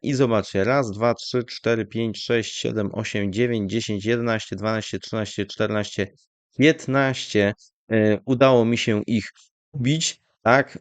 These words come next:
Używając tylko jednego uderzenia. I teraz dlaczego to będziemy w ogóle robić? Będziemy to robić, żeby oszczędzać punkty akcji. Dlaczego tak jest? Ponieważ jeżeli, zobaczcie, szczególnie w K V K, jeżeli będę chciał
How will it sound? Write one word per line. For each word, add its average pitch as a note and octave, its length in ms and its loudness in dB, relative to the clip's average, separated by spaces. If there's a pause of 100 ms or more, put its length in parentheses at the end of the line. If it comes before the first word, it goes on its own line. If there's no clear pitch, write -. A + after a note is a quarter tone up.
(100)
Używając C#3 800 2
tylko F3+ 320 -4
jednego A2+ 460 2
uderzenia. F#2+ 600 0
I G2+ 80 -10
teraz B2 340 0
dlaczego F3 400 0
to D#3 140 0
będziemy C3 400 2
w G2 100 -2
ogóle A2 340 2
robić? F#2 340 0
Będziemy D3 340 0
to A#2 140 -2
robić, G2 380 -4 (420)
żeby E3 400 6 (140)
oszczędzać G2+ 680 2
punkty F#2+ 460 -4 (120)
akcji. G#2+ 500 -2 (300)
Dlaczego G#2+ 360 2
tak G#2 200 0
jest? D#3 240 2 (380)
Ponieważ A2+ 460 4
jeżeli, A#2 340 2
zobaczcie, G#2 640 -2
szczególnie D3 460 0
w - 60 -10
K C3+ 100 0
V G2+ 280 0
K, C#3 60 2
jeżeli G#2 500 0
będę A2+ 340 2
chciał A2+ 340 0